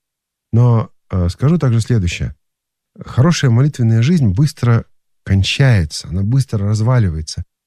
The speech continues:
если она не основана на действии Божьего Духа, если она не основана на Священном Писании. Даже если сейчас у вас есть такая молитвенная жизнь,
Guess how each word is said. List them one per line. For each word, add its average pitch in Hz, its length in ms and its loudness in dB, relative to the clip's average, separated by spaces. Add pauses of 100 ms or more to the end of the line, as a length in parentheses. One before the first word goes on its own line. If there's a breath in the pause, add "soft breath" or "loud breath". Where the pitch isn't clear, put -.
(260)
если 107 300 2
она 92 160 2
не 92 120 0
основана 110 540 0
на 92 180 -2
действии 85 520 0
Божьего 78 560 -4
Духа, 110 340 -2 (300)
если 85 300 0
она 80 120 0
не 78 100 -2
основана 92 360 0
на 80 140 -2
Священном 69 520 -4
Писании. - 440 -14 (480)
Даже 160 180 4
если 151 160 0
сейчас 131 480 -2
у 95 60 -2
вас 92 160 -2
есть 151 200 0
такая 104 240 -2
молитвенная 101 480 0
жизнь, 226 300 0